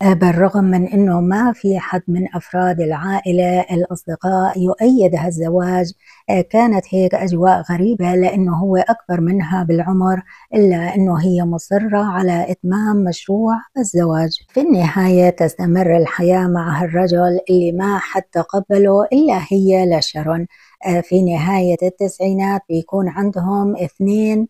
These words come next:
من الأولاد. بيبدوا يعيشوا، آه، في منزل مكون من ثلاث غرف نوم، حياة جيدة مبدئيًا. هو بالمناسبة عنده ابن من زواجه السابق بعيش مع والدته،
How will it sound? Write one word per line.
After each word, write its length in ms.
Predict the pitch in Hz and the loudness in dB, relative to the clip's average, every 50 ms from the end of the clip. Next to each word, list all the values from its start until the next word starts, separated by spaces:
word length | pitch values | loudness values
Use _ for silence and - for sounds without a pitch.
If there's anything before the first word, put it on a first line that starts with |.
| _ - | _ -2
من 160 | 226 220 208 | 0 0 2
الأولاد. 600 | 190 180 170 - 185 180 160 160 165 165 165 170 165 - _ _ _ - | 2 0 -2 -2 -2 0 0 0 2 2 0 -2 -2 -6 _ _ _ 2
بيبدوا 460 | 202 185 170 165 202 214 196 208 196 | 4 4 6 6 4 4 6 6 6
يعيشوا، 920 | 190 165 160 190 190 190 180 - - 180 180 180 180 180 - 185 180 170 | 6 6 4 4 4 2 2 0 0 2 2 4 2 2 0 0 -2 -2
آه، 20 | 170 | -2
في 220 | - - 185 185 | -2 -2 -2 0
منزل 480 | 175 180 190 185 175 165 180 180 180 180 | 0 0 0 0 0 0 0 0 0 0
مكون 460 | 170 165 - - 190 185 185 185 180 | -2 -2 -2 -2 -2 0 0 0 0
من 180 | 175 170 170 165 | 0 -2 -2 -4
ثلاث 360 | - - 175 180 190 196 190 - 147 185 | -2 -2 0 0 0 0 -2 -2 0 0
غرف 340 | 185 180 170 165 - - 185 | 2 2 2 0 -2 -4 -4
نوم، 320 | 180 180 185 185 180 170 | -4 -2 -2 -2 -2 -4
حياة 420 | - - - 170 170 180 190 190 180 | -6 -6 -4 -2 0 0 0 0 0
جيدة 640 | 170 165 175 202 202 185 180 175 185 185 180 185 180 | 0 2 2 2 2 2 2 2 2 2 2 2 0
مبدئيًا. 760 | 175 175 180 - - 165 160 - 170 160 165 170 170 170 - - - _ _ _ - 196 | 0 -2 -2 -2 -2 -4 -4 -4 -4 -4 -4 -6 -6 -8 -12 -18 -20 _ _ _ -4 0
هو 180 | 185 175 175 | 0 2 2
بالمناسبة 840 | 156 175 175 175 170 165 170 175 185 175 - - 175 160 170 170 170 | 2 0 0 0 0 -2 -2 -2 -4 -4 -4 -6 -4 -2 -2 -4 -4
عنده 440 | - 185 180 160 170 165 170 - - - | -4 -4 -4 -2 -2 0 -2 -2 -4 -4
ابن 240 | 226 - 208 185 175 | -4 -4 -2 -2 0
من 160 | 170 175 165 | -2 -2 -2
زواجه 500 | - 170 170 170 175 180 185 175 170 165 | -4 -4 -4 -2 -2 -2 -2 -2 -2 -4
السابق 520 | 160 - - - 180 185 180 180 185 180 - 160 | -6 -8 -10 -6 -6 -4 -4 -4 -4 -6 -6 -6
بعيش 600 | 170 165 151 175 190 208 220 220 - - - _ | -6 -4 -4 -2 -2 -2 -2 -4 -6 -8 -10 _
مع 160 | 196 185 175 175 | -6 -2 0 0
والدته، 680 | 175 165 160 160 170 185 - _ 202 196 196 196 | 0 0 0 0 -2 -4 -4 _ -2 0 0 -2